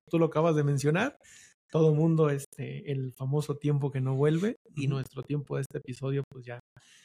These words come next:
Speaker 1: llegó a su fin. ¿Algún comentario, amigo, que quieras hacer al respecto antes de terminar este episodio?
Speaker 2: Pues yo nada más diría que al final siempre es bien importante saber en dónde me quiero posicionar. O sea, pareciera que no es tan trascendental el tomar una decisión en qué estado me quiero,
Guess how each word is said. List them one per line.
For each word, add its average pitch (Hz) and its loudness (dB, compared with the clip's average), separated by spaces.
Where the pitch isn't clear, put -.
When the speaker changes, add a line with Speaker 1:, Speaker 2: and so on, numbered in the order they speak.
Speaker 1:
llegó 147 0
a 170 4
su 185 0
fin. 208 0
¿Algún 180 0
comentario, 190 2
amigo, 175 2
que 139 -6
quieras 147 -4
hacer 139 -4
al 147 -2
respecto 135 -6
antes 135 -4
de 123 -6
terminar 139 -2
este 143 -8
episodio? 147 -8
Speaker 2:
Pues 196 -6
yo 269 -2
nada 285 -2
más 190 0
diría 175 0
que 165 0
al 139 0
final 143 -2
siempre 160 -4
es 151 -4
bien 151 -2
importante 139 -6
saber 127 0
en 135 -2
dónde 135 -2
me 131 -6
quiero 131 -6
posicionar. 127 -10
O - -8
sea, 165 -2
pareciera 170 -2
que 175 -8
no 170 -6
es 165 -10
tan 190 -6
trascendental 131 -4
el 120 -8
tomar 127 -4
una 147 -6
decisión 131 -2
en 131 -4
qué 156 -6
estado 147 0
me 135 -4
quiero, 135 -6